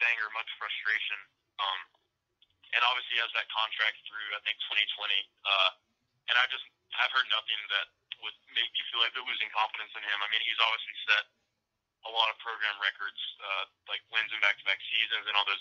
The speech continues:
offensive records. Uh, and if you just look at U N C's sports overall, uh, they have a pretty good track record with keeping around their coaches. Like, I mean, their fencing coach, fifty-one years.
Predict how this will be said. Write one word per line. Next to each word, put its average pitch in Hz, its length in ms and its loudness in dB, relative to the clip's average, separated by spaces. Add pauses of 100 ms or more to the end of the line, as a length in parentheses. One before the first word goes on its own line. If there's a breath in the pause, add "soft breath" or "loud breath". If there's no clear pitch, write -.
(120)
offensive 104 480 -2
records. 104 480 -2
Uh, 92 320 2 (1200)
and 127 80 6
if 131 160 0
you 151 80 0
just - 160 0
look 151 120 0
at 127 120 2
U 127 160 0
N 123 120 -2
C's 117 360 2 (320)
sports 123 280 -6
overall, 101 560 0 (280)
uh, 98 220 2 (420)
they 120 100 6 (380)
have 117 160 -2
a 117 80 -8
pretty 123 160 0
good 113 160 -4
track 113 240 2
record 107 160 -4
with 104 160 -12
keeping 110 240 -8
around 101 160 -2
their 98 160 -10
coaches. - 340 -4 (220)
Like, - 160 -12 (720)
I 113 80 0
mean, - 100 6
their 113 220 4
fencing 120 320 0
coach, 113 180 4 (140)
fifty-one 107 480 -4
years. 110 300 -2